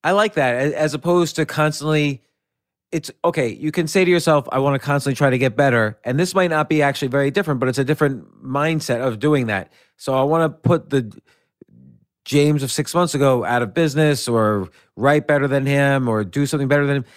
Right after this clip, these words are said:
So it's one thing to kind of think about it in terms of, like, "Okay, how can I incrementally improve this skill?" It's another thing, "Okay, well, I'm gonna now learn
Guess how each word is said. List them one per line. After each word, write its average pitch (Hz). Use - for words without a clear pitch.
So -
it's 151
one 208
thing 180
to 156
kind 165
of 147
think 156
about 151
it 147
in 139
terms 147
of, 123
like, 135
"Okay, 143
how 135
can 143
I 139
incrementally 135
improve 131
this 127
skill?" 147
It's -
another 190
thing, 165
"Okay, 160
well, 139
I'm 175
gonna 170
now 160
learn 147